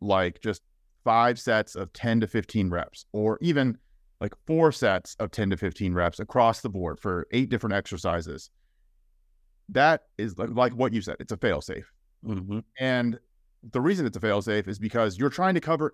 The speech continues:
Speaker 1: every base you can possibly think of. You're, you're spreading everything. You're carpet bombing your whole body. Like, that's literally, that's the equivalent of carpet bombing your body,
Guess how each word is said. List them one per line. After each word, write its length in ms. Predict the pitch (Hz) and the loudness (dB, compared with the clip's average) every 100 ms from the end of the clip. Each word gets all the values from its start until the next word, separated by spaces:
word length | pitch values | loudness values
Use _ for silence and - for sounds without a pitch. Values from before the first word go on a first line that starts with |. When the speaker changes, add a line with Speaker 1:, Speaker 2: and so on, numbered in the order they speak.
| - | -2
Speaker 1:
every 520 | 135 160 160 165 180 | 0 0 -2 -2 -2
base 480 | 120 147 156 151 - | 0 2 2 0 -6
you 80 | 143 | -6
can 160 | 135 | -6
possibly 540 | - 135 151 - 196 190 | -2 0 0 0 -2 -2
think 300 | - 220 202 | 0 0 2
of. 280 | 101 92 95 - _ _ _ - | 0 0 -4 -8 _ _ _ 0
You're, 460 | 139 139 131 123 _ _ _ _ | 2 4 2 -2 _ _ _ _
you're 140 | 135 151 | -4 -4
spreading 800 | - - - 117 160 143 98 90 _ _ _ _ _ _ _ 131 | -4 -14 -4 2 4 4 0 -4 _ _ _ _ _ _ _ -4
everything. 500 | 135 131 110 90 107 | 0 0 0 -2 -2
You're 120 | 117 | -4
carpet 480 | - 214 220 170 110 | -2 2 2 2 2
bombing 420 | 107 90 82 85 _ - | 2 2 -2 -8 _ -6
your 120 | 107 | 0
whole 160 | 127 | 2
body. 320 | 110 98 82 82 - | 4 2 0 -8 -10
Like, 120 | 113 107 | -6 -2
that's 220 | 147 - 117 123 - - | -2 -2 -12 -14 -14 0
literally, 300 | 220 175 123 | 2 4 2
that's 240 | 127 135 | 2 2
the 60 | 147 | 0
equivalent 400 | 131 151 135 110 | 0 -2 0 -2
of 140 | - | -4
carpet 280 | 170 160 123 | 0 0 2
bombing 400 | 104 90 85 80 _ _ _ - | 0 0 -2 -10 _ _ _ -4
your 120 | 123 | 2
body, 420 | 117 98 85 78 | 4 2 0 -6